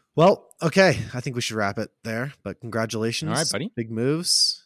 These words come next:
Speaker 2: Nick's sick of me already.
Speaker 1: <laughs>
Speaker 2: Sick of me already.
Speaker 1: Well, I'm all hopped up on coffee, and I should, I should use, take
Speaker 2: Go and
Speaker 1: advantage
Speaker 2: work.
Speaker 1: of that energy.
Speaker 2: It is, by the way, people, when we're recording this, it is right now, it is quarter past nine in the P M,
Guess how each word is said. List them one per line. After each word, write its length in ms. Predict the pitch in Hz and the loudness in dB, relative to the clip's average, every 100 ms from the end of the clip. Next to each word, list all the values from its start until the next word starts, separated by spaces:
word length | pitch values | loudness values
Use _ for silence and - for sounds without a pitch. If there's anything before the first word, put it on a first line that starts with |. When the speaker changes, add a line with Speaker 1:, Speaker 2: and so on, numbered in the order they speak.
| _ _ - - _ | _ _ -20 -20 _
Speaker 2:
Nick's 240 | 101 - - | -2 0 0
sick 240 | 107 - | 0 0
of 100 | 90 | -4
me 120 | 87 | -6
already. 360 | 82 78 78 80 - _ _ | -6 -8 -10 -16 -20 _ _
Speaker 1:
<laughs> 280 | 117 101 143 | -10 -6 -4
Speaker 2:
Sick 300 | - - 151 | -4 -4 -2
of 80 | 139 | -4
me 180 | 139 123 | -2 -2
already. 200 | 104 135 | 0 2
Speaker 1:
Well, 80 | 143 | 4
I'm 80 | 160 | 4
all 100 | 185 | 4
hopped 220 | 160 - | 2 2
up 140 | 151 | 0
on 100 | 135 | -2
coffee, 380 | 107 101 98 98 | -4 -4 -4 -8
and 80 | 76 | -12
I 40 | |
should, 200 | 73 - _ _ 78 - 76 _ _ | -12 -16 _ _ -20 -20 -20 _ _
I 40 | 87 | -18
should 260 | 90 82 | -18 -14
use, 220 | 90 87 | -12 -12
take 160 | - 123 | -8 -6
Speaker 2:
Go 60 | 104 | -6
and 60 | 95 | -6
Speaker 1:
advantage 360 | 95 95 92 85 | -8 -8 -10 -12
Speaker 2:
work. 60 | |
Speaker 1:
of 40 | 78 | -12
that 260 | 76 76 - _ _ _ _ | -12 -12 -16 _ _ _ _
energy. 400 | 95 95 85 85 | -14 -14 -8 2
Speaker 2:
It 120 | 202 | 4
is, 160 | 247 160 | 4 0
by 280 | - 185 185 | 2 4 6
the 80 | 165 | 6
way, 180 | 127 | 6
people, 240 | 104 104 95 | 4 -2 -2
when 200 | 110 139 | -2 0
we're 120 | 160 | 0
recording 340 | 147 127 120 | 2 4 2
this, 160 | 107 101 | 0 -6
it 120 | 131 | -6
is 120 | 113 | -4
right 160 | 131 143 | 0 0
now, 160 | 127 110 | 0 -2
it 80 | |
is 120 | 104 - | -4 -10
quarter 420 | - - 143 160 | -12 -4 -2 0
past 340 | - 139 131 | 0 0 0
nine 380 | 104 101 92 90 | -4 -4 -4 -8
in 180 | 107 98 | -8 -8
the 60 | 92 | -10
P 380 | - 117 117 | -14 -8 -6
M, 240 | 87 80 | -6 -8